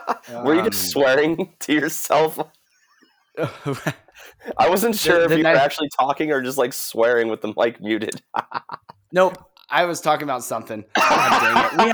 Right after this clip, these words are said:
Speaker 2: had this, we had this really nice, good, like, powerful way to end an episode, and, um,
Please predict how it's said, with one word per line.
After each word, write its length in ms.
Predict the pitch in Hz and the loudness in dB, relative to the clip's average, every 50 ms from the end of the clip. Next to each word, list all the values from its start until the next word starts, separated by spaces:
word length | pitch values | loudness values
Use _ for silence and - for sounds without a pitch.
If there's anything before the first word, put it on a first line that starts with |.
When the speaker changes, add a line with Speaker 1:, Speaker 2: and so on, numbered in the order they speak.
| 226 | 0
Speaker 2:
had 80 | 208 208 | 0 0
this, 240 | 202 185 - - 190 - - - | 0 0 0 -2 -4 -6 -6 -8
we 120 | 165 233 | -6 -4
had 140 | 262 254 226 | -4 -2 -2
this 220 | 220 190 156 151 | -2 -2 -2 -4
really 500 | 156 156 156 165 190 196 208 208 214 208 | -8 -8 -6 -4 -2 -2 -2 -2 -4 -4
nice, 720 | 185 160 147 139 139 135 143 151 160 156 143 - - - - 143 131 | -6 -6 -6 -2 -2 -2 -2 -2 -4 -6 -8 -10 -14 -14 -16 -20 -20
good, 640 | 117 - 139 139 147 151 151 147 147 143 135 139 147 - - _ | -14 -8 -6 -6 -4 -4 -4 -4 -6 -8 -10 -16 -18 -20 -20 _
like, 500 | 107 127 131 127 123 120 110 - - _ _ _ _ _ _ _ _ _ _ _ _ _ _ _ _ _ _ _ _ _ _ _ _ _ _ 120 120 110 _ _ - | -12 -8 -6 -6 -6 -6 -8 -12 -18 _ _ _ _ _ _ _ _ _ _ _ _ _ _ _ _ _ _ _ _ _ _ _ _ _ _ -20 -20 -20 _ _ -18
powerful 640 | - - 139 143 151 160 165 156 - - 156 147 139 | -10 -4 0 0 2 2 0 -2 -4 -4 -4 -4 -2
way 220 | 135 139 143 143 | -2 -2 -2 -4
to 100 | 135 - | -4 -6
end 220 | - 131 135 135 | -8 -8 -8 -6
an 100 | 135 131 | -6 -6
episode, 800 | 127 120 117 - 110 - - - 113 107 107 104 104 101 95 - - | -4 -6 -6 -6 -8 -10 -8 -8 -6 -6 -6 -6 -8 -10 -12 -16 -16
and, 600 | 101 107 107 107 107 107 104 104 104 101 98 - - - _ _ _ - | -14 -12 -10 -8 -8 -8 -10 -12 -14 -16 -18 -20 -20 -20 _ _ _ -18
um, 560 | 104 104 104 101 101 98 98 98 95 98 95 | -16 -12 -10 -10 -10 -10 -10 -12 -16 -18 -20